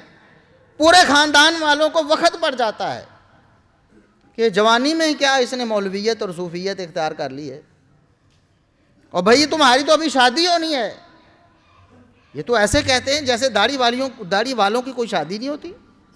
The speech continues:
वो कंवारे ही मर जाते हैं भला। मुहम्मदुर रसूलुल्लाह सल्लल्लाहु अलैहि वसल्लम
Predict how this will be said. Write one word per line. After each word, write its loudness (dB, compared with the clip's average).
वो 2
कंवारे 4
ही 4
मर 4
जाते 2
हैं 0
भला। 0
मुहम्मदुर 2
रसूलुल्लाह 2
सल्लल्लाहु -2
अलैहि -4
वसल्लम -10